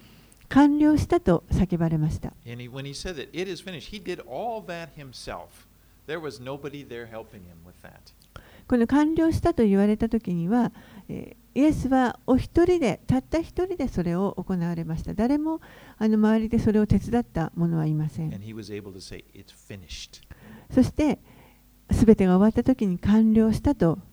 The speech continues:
Speaker 1: いうことができました。
Speaker 2: And now, now Paul asks the question, "Did you receive the, the Spirit by the works of the law or by hearing by faith, with faith?"
Speaker 1: パウロは聞いています。「あなた方が御霊を受けたのは立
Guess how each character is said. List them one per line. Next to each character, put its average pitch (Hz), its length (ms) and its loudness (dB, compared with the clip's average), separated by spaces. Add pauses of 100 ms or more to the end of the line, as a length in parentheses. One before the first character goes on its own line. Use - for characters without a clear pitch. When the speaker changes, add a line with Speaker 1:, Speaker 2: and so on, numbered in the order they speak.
(680)
Speaker 1:
い 175 80 4
う 165 80 2
こ 156 100 -4
と 180 100 -6
が 202 120 0
で 165 80 -2
き - 120 -8
ま 143 140 -6
し - 100 -10
た。 - 80 -14
Speaker 2:
And 127 120 -12
now, 123 140 -12 (120)
now 127 140 -14
Paul 151 360 -8
asks 135 220 -12
the - 80 -18
question, 190 320 -14
"Did 120 180 -18
you 160 100 -14
receive 175 420 -16
the, 143 80 -10 (260)
the 131 60 -10
Spirit 156 580 -10
by 123 140 -8
the 123 60 -10
works 151 380 -10
of 131 60 -12
the 123 60 -12
law 117 420 -8
or 123 100 -6
by 123 240 -4
hearing 160 480 -6
by 123 160 -4
faith, 143 460 -10 (800)
with 120 180 -10
faith?" 113 280 -10 (420)
Speaker 1:
パ 240 140 4
ウ 214 60 8
ロ 202 80 8
は 190 80 4
聞 190 160 -2
い 185 40 -2
て 185 100 -2
い 190 60 4
ま 190 160 2
す。 - 100 -4 (480)
「あ 240 60 6
な 262 140 6
た 311 100 2
方 320 220 0
が 208 120 6
御 202 120 6
霊 247 100 2
を 254 220 6
受 233 160 0
け - 0 -
た 185 120 2
の 180 160 4
は 226 300 2
立 202 180 4